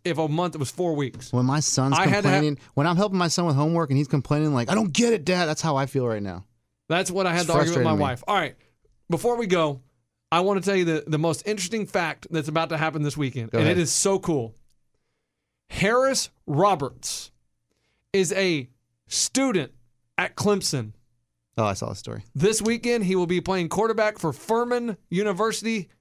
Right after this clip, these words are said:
Speaker 1: who plays Clemson. He's a dual student. That is great.
Speaker 2: Um, how does this work? Like, he's full-time at Furman,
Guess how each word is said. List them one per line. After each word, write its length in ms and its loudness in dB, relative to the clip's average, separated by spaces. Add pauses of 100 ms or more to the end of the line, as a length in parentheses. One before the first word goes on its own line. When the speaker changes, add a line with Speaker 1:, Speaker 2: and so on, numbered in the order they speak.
(400)
Speaker 1:
who 120 2
plays 580 0 (160)
Clemson. 480 -2
He's 180 -4
a 60 0
dual 400 2
student. 440 0 (320)
That 180 2
is 180 0
great. 680 -2 (520)
Speaker 2:
Um, 460 0
how 140 -4
does 160 -2
this 180 -4
work? 320 -2
Like, 260 0
he's 440 -6
full-time 680 0
at 120 -4
Furman, 600 -2